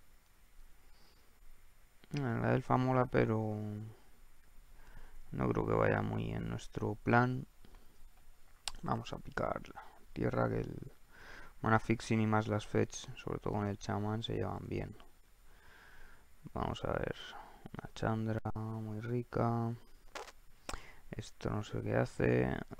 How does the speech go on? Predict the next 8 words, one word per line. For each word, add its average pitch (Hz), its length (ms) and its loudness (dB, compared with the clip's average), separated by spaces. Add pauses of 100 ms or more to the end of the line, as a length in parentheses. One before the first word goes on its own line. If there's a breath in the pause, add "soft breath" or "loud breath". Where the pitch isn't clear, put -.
(160)
Pones 110 380 -2
elfo, - 500 0
¿qué - 80 -4
tal? 67 480 2
Cuesta - 360 -10
cinco. 139 760 -2 (1080 loud breath)
Petas - 340 -2
artefactos. 127 1400 -2